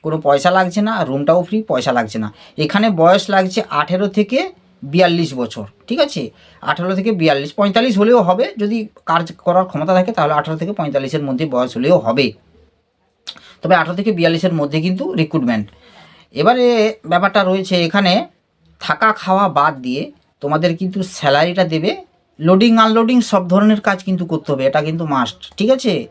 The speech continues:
তো থাকা খাওয়া বাদ দিয়ে তোমরা তেরো হাজার টাকা স্যালারি পাবে। তিরিশ দিনে no work no pay basis-এ কাজ বলছি আমি, ঠিক আছে? এবারে মাসে এক থেকে সাত তারিখের মধ্যেই পেমেন্ট, সপ্তাহে সপ্তাহে হাত খরচা পেয়ে যাবে।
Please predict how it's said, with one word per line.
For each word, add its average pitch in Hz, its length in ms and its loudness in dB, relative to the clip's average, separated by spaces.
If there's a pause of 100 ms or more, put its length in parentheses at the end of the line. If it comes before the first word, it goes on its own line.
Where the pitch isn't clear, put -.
(600)
তো 170 120 -2
থাকা 165 340 0
খাওয়া 180 400 2
বাদ 147 320 0
দিয়ে 190 180 -2
তোমরা 202 440 0 (580)
তেরো 175 240 2
হাজার 170 220 -2
টাকা 170 140 0 (100)
স্যালারি 135 360 2
পাবে। 123 140 -6 (100)
তিরিশ 220 240 6 (100)
দিনে 160 160 2 (140)
no 175 160 4
work 165 160 2 (100)
no 147 140 -2
pay 139 140 -6
basis-এ 131 360 -8
কাজ 123 100 0 (120)
বলছি 110 280 -6
আমি, 110 180 -8
ঠিক 196 160 0
আছে? 240 160 2 (920)
এবারে 196 180 4 (100)
মাসে 185 220 2 (800)
এক 170 200 -4
থেকে 208 120 -2 (100)
সাত 175 200 2
তারিখের 185 340 0
মধ্যেই 180 280 0
পেমেন্ট, 202 280 -2 (240)
সপ্তাহে 170 360 0
সপ্তাহে 196 340 -2
হাত 139 220 -2
খরচা 117 300 -8
পেয়ে 113 180 -6
যাবে। 101 160 -10